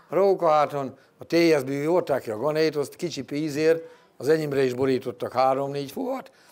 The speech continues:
ezer más a ganét, három nap alatt szétgórtam kézzel. De a kamaz úgy egy helyre lepittyentettem, mint mondjuk. És úgy, úgy ötöt-tizet léptem, aztán megcsaptam, mint ide az a bódés, azért az kemény volt, higgyék.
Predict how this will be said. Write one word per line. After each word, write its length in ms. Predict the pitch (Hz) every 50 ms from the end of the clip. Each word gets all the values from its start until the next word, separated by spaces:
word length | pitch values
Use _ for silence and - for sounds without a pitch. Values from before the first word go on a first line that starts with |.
| _ _ - _
ezer 360 | - - 139 135 135 131 123
más 220 | 123 127 123 117
a 60 | 123 127
ganét, 240 | 139 143 139 135
három 300 | 120 135 139 131 123 120
nap 180 | 123 127 123 -
alatt 180 | 131 127 123 127
szétgórtam 760 | - 147 131 120 107 104 101 98 98 95 92 - 107 98 95
kézzel. 540 | - - 135 120 101 92 82 92 85 82 - - - - - _
De 100 | - 139
a 40 | 143
kamaz 320 | - 190 185 165 160 147
úgy 120 | 156 165 170
egy 140 | 160 135 -
helyre 200 | - 127 120 120
lepittyentettem, 920 | 123 117 - - 98 - - - 101 92 87 - 107 104 - - 110 113
mint 160 | 113 107 104
mondjuk. 220 | 110 107 101 - _ _ - - _ _
És 100 | - -
úgy, 180 | 156 147 135 - - _ _ _
úgy 260 | - 139 135 147 - - _ _
ötöt-tizet 680 | - 180 160 165 139 117 - - 151 139 123 127 110 -
léptem, 420 | 170 196 208 185 202 - 175 151
aztán 300 | 143 135 - - 127 120
megcsaptam, 720 | 135 175 180 180 - 185 165 170 - 190 175 170 165 - - _ _ _ _
mint 220 | - 120 123 120 120
ide 180 | 151 147 131
az 160 | 123 120 117 117
a 140 | 113 110
bódés, 600 | 107 117 151 165 170 175 175 180 180 185 180 - - _ _ _ _ _ _ _ - - _ _ _ _ _ _ _ _ _
azért 300 | - 135 131 120 131 127
az 100 | 123 113
kemény 400 | - - 120 113 107 101 98 92
volt, 200 | 87 85 85 -
higgyék. 340 | - 107 95 87 95 - -